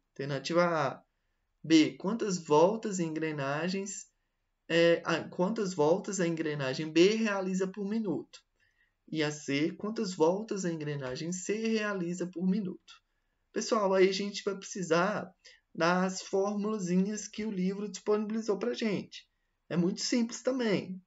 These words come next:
tá bom? O cálculo é muito simples, só o raciocínio que a gente tem que ter, tem que pensar um pouquinho. Então, nós temos aqui a maior com cento e vinte para a direita, a menor sempre oposta, anti-horário,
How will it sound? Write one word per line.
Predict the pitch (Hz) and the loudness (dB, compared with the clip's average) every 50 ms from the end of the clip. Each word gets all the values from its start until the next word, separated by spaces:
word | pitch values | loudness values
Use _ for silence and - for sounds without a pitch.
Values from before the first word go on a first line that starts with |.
| _ | _
tá | _ - | _ -12
bom? | - - 139 151 165 202 226 | -8 -2 0 2 2 2 0
O | 196 190 | -2 -4
cálculo | - - 196 220 254 254 - - - 202 | -2 0 0 0 0 -2 -6 -6 -4 -2
é | 180 | 0
muito | 180 170 170 175 180 - | 0 0 -2 -2 -6 -6
simples, | - - 139 - - - - - | -8 -8 -8 -8 -10 -12 -12 -8
só | - 151 175 | -6 -6 -4
o | 202 | -4
raciocínio | 220 214 214 - 247 233 - - 190 196 | -4 -6 -6 -6 -8 -8 -6 -6 -8 -6
que | 196 - | -6 -6
a | 208 | -6
gente | 208 196 202 202 - | -4 -4 -6 -8 -8
tem | - 202 190 190 | -8 -10 -10 -6
que | - | -2
ter, | - 196 190 190 - _ - - - - - _ - | 0 0 0 0 -4 _ -20 -20 -20 -20 -20 _ -8
tem | - 175 185 | -6 -4 -4
que | 180 | -2
pensar | - 208 208 202 - 196 | -2 -4 -2 -2 -2 -2
um | 196 190 | -2 -2
pouquinho. | 190 247 247 240 - - 170 - - - - _ _ _ _ _ _ | -4 -4 -6 -4 -4 -6 -6 -6 -6 -10 -16 _ _ _ _ _ _
Então, | - 180 190 | 0 2 2
nós | 208 220 220 220 - | 4 4 2 2 0
temos | - 185 185 180 180 180 180 | 2 4 4 6 6 6 4
aqui | 170 170 - 143 | 2 2 0 -2
a | 143 | -2
maior | 160 170 175 165 139 127 123 | 0 0 2 4 4 4 4
com | - - 156 156 | 2 -2 -8 -8
cento | 175 - - - 202 208 220 220 220 | -8 -8 -6 -2 -2 -2 0 0 -2
e | 175 | -2
vinte | - 156 143 131 - - - _ | -2 -2 -6 -6 -8 -10 -10 _
para | - 117 120 123 | -4 -4 -2 -2
a | 131 | -2
direita, | 143 147 175 170 185 196 208 226 233 - - 254 240 240 - _ _ _ _ _ _ _ _ _ _ - - _ _ | 0 2 6 8 10 10 8 8 4 2 2 2 2 2 -4 _ _ _ _ _ _ _ _ _ _ -16 -16 _ _
a | - 185 185 185 | 2 4 4 4
menor | 185 196 196 185 175 170 156 147 139 120 165 180 185 - _ _ _ _ _ _ _ _ _ _ _ _ _ _ _ _ _ _ _ _ _ _ | 4 4 2 2 4 4 4 4 4 2 0 -4 -10 -18 _ _ _ _ _ _ _ _ _ _ _ _ _ _ _ _ _ _ _ _ _ _
sempre | - - - - 190 190 185 185 180 160 | -16 -4 0 4 4 4 6 6 6 4
oposta, | 156 160 - 170 165 185 220 226 247 240 - - 247 240 233 233 - - | 4 4 6 8 8 8 8 6 0 -2 -2 0 0 0 0 0 -8 -10
anti-horário, | - 139 135 131 147 - - 180 180 190 190 202 220 226 233 240 233 233 - | -8 -6 -6 -6 -2 2 6 6 8 8 8 6 4 4 2 0 -2 -4 -6